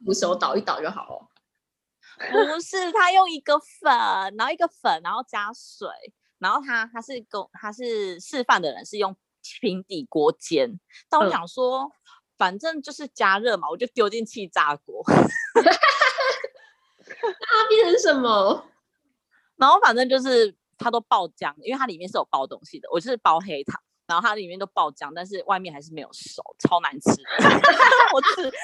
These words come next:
Speaker 2: 我咬下就吐掉了。
Speaker 1: 可是它爆浆是里面的黑糖跑出来。
Speaker 2: 然后我妈很对，对，对，对，对。然后我妈很捧场，我，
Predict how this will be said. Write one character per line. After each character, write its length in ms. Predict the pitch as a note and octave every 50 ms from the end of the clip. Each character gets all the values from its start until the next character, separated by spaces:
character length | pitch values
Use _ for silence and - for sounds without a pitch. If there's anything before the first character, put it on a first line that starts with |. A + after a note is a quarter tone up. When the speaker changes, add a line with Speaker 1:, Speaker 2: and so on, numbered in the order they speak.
| - - -
Speaker 2:
我 80 | - B3+
咬 180 | B3 B3 G3+
下 100 | - C4
就 120 | B3+ B3 B3+
吐 180 | B3 A#3 - G#3+
掉 260 | - - G#3+ F#3 E3 D#3
了。 180 | - G#3+ - - _ _ _ - _ _ _ _ _ - -
Speaker 1:
可 80 | C4+
是 60 | D#4
它 160 | G4+ G#4+ A4 F#4+
爆 180 | - G4 F#4+
浆 220 | F4 C4 E4 F4 -
是 100 | G4 F4
里 120 | D4 A#3 A3
面 160 | A#3+ D4 C#4
的 240 | C4+ A3+ A3 - - _ - C#4
黑 120 | D#4+ B3+
糖 200 | B3+ A#3 F#3 A3
跑 180 | B3+ F#4+ D4+ -
出 200 | - - F#3 F#3
来。 380 | F#3 D3+ - - - - - _ _ _ _ _ _ _
Speaker 2:
然 100 | _ A3+
后 20 | G#3+
我 60 | A#3
妈 0 |
很 40 | A3+
对， 0 |
对， 0 |
对， 120 | F#3+ G#3 G3
对， 120 | G3 F#3+
对。 140 | G3 F3 - - _ _
然 100 | - A3
后 40 | B3
我 60 | A3+
妈 180 | G3+ F#3+ G3 G#3
很 120 | F3+ D3+
捧 200 | - F#3 D3+ D#3
场， 140 | - - C#3+
我， 80 | -